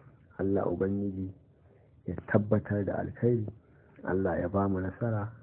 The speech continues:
Allah ya riƙo da hannun jagororinmu na ƙasa baki ɗaya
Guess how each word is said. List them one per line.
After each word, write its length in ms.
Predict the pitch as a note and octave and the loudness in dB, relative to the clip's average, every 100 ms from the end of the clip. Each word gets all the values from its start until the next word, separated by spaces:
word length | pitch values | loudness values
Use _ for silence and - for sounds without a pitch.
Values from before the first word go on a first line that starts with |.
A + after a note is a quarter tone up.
| - - - - - - - - | -20 -20 -20 -20 -20 -20 -16 -4
Allah 320 | G2 F#2+ E2+ | 0 2 2
ya 60 | E2+ | -2
riƙo 280 | - F#2 | 0 0
da 100 | F2+ | 2
hannun 440 | F2+ F#2 F#2+ G2 F#2+ | 0 0 -2 -4 -2
jagororinmu 920 | F#2+ G2 G2 G2 G2 G2+ C3 C3 A#2 - - - - - - - - - - _ - - - G#2 | 0 2 2 4 4 2 4 2 2 -6 -18 -20 -20 -20 -20 -20 -20 -20 -20 _ -20 -20 -8 -2
na 100 | G2 | 0
ƙasa 380 | G2 F#2+ G#2+ G2+ | 0 2 4 6
baki 440 | F2+ E2+ - - | 4 0 -4 -2
ɗaya 320 | A2+ G2+ G2 | 2 2 0